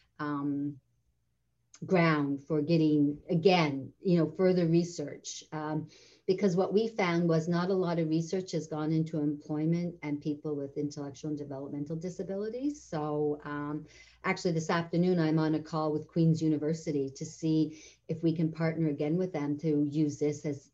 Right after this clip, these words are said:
more research information, 'cause this will be the empirical evidence. Um, we're putting a hundred fifty people through this experiential training. So this will give us huge data, because at the end of the day,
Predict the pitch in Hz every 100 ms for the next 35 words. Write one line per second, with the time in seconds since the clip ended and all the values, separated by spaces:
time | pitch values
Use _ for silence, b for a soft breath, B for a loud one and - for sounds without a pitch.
0 | _ - 160 156 143 147 170 - 143 139
1 | - - - 156 143 147 139 135 - 143
2 | - 151 131 B B 190 - 175 165 160
3 | 156 147 160 156 156 - 147 175 220 277
4 | 339 - - 147 147 - b 165 165 165
5 | 156 151 170 165 151 151 156 147 143 151
6 | - 220 294 B B _ - 160 156 147
7 | 151 151 143 - - 147 143 143 151 208
8 | - 208 220 240 277 285 - 147 147 160
9 | 160 160 160 147 147 - 208 214 208 -
10 | - 143 147 196 277 311 B B B -
11 | 170 185 170 170 160 196 190 202 190 170
12 | 170 180 165 156